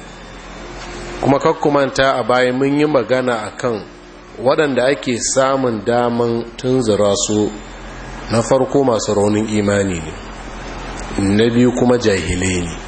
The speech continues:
Waɗannan su ne za ku ji ana kiransu da gauga, wawayen cikin al'umma. Shi sa duk mutumin da za ka same shi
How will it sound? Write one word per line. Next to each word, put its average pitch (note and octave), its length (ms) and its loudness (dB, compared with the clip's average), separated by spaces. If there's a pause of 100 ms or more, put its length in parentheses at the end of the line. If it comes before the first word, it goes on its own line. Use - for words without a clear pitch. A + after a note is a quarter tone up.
(1000)
Waɗannan C3 560 4 (640)
su C3+ 160 2
ne B2+ 160 4
za A#2+ 160 4
ku A#2+ 140 -2
ji G#2 100 2
ana A#2+ 260 0
kiransu A2+ 540 0
da G#2 120 2
gauga, G#2 720 2 (680)
wawayen A#2+ 1160 2 (260)
cikin A#2+ 420 -2 (100)
al'umma. G2 680 0 (1160)
Shi - 140 2
sa C#3 180 6
duk E3 180 2
mutumin E3+ 440 4
da C3 100 4
za C#3+ 180 4
ka D3+ 120 -4
same B2 540 0
shi G#2 180 -8